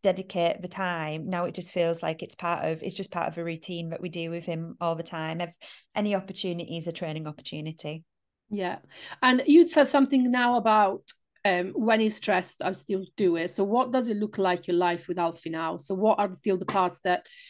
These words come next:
Speaker 2: you struggle with and then you're still working on because you still find them challenging?
Speaker 1: Yeah, yeah. So he's, he's always been, um, when it comes to,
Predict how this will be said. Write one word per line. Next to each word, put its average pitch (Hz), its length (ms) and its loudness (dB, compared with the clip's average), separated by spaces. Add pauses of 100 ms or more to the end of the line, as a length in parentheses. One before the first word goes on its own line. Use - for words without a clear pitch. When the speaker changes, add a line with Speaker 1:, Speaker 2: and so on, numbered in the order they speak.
(180)
Speaker 2:
you 254 120 6
struggle 262 440 4
with 214 420 2 (1040)
and 208 160 4
then 202 140 4
you're 208 80 4
still 220 240 2
working 196 480 4
on 170 340 0 (800)
because 190 500 -2 (360)
you 175 80 -2
still 170 360 -2 (220)
find 165 240 -2
them 160 120 -6
challenging? 151 600 -6 (500)
Speaker 1:
Yeah, 277 320 6
yeah. 294 240 4
So 262 280 0
he's, 269 320 -2
he's 254 240 -2
always 294 340 -2
been, 262 360 -2 (160)
um, 220 380 2 (520)
when 254 260 2
it 262 120 -2
comes 254 320 -2
to, 220 760 -4